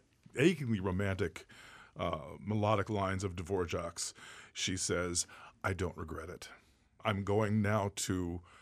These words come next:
suffer, you know, a life, a half-life where I, you know, am,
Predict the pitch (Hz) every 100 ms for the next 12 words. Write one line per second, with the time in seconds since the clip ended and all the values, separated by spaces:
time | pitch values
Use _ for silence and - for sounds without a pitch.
0 | - - 107 - 104 92 87 92 82 78
1 | 95 92 104 120 - - - - _ _
2 | - - - - 104 127 - 92 76 69
3 | - - 92 85 80 85 87 73 90 _
4 | _ 87 80